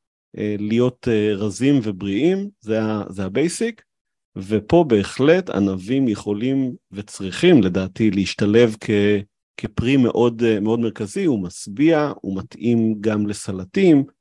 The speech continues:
גם לנשנוש לבד, אה, הוא לא מעלה את רמות הסוכר, הוא לא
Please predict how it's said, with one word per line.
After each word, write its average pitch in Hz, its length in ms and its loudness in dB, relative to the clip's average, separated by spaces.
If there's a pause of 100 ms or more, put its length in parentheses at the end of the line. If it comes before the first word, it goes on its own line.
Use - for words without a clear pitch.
(320)
גם 107 260 4
לנשנוש 101 640 0
לבד, 131 440 0 (760)
אה, 101 220 -2
הוא 107 180 -2
לא 117 100 2
מעלה 110 200 4
את 110 120 -4
רמות 107 200 -4
הסוכר, 165 400 2
הוא 117 180 6
לא 117 380 6